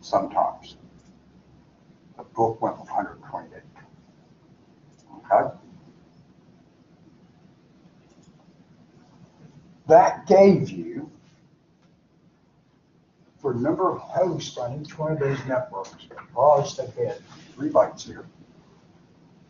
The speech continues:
And remember, it's gonna go to, if you're going on bits to convert on it, that gets to a hundred and twenty-eight, then there's two fifty-six, five twelve,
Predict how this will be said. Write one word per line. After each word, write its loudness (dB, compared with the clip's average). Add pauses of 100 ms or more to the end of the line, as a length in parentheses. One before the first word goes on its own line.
(540)
And -18
remember, -4 (160)
it's -16
gonna -12
go -6 (1120)
to, -2 (280)
if -4
you're -12
going 2
on 2
bits 2
to -20
convert -2
on -2
it, -6 (1080)
that -4
gets -4
to 0
a 0
hundred -4
and -18
twenty-eight, -2 (500)
then -10
there's -10
two -2
fifty-six, -8 (280)
five -4
twelve, 0